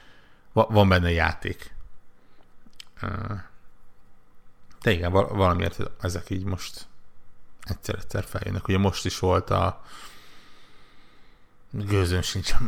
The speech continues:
mi a neve, ami mo-, po-, pont mostanában volt, ö,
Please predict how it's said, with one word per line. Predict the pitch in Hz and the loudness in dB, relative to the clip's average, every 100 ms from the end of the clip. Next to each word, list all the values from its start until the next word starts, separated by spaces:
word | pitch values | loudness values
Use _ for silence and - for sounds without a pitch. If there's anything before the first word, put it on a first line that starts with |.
| - | 4
mi | 117 113 | -2 0
a | 117 | 0
neve, | 107 123 123 - - - - - - - 127 117 120 117 | 0 0 0 2 6 8 6 4 0 -2 -2 -2 -2 -2
ami | 117 123 | -2 0
mo-, | 123 120 113 | 2 0 0
po-, | 127 - | -2 -2
pont | - 113 110 | 2 2 2
mostanában | 110 110 - 104 104 101 | 0 0 0 2 2 2
volt, | 107 104 104 107 - | 2 2 0 -2 -4
ö, | 104 107 - 123 - 65 | -4 -4 -4 -4 -4 -2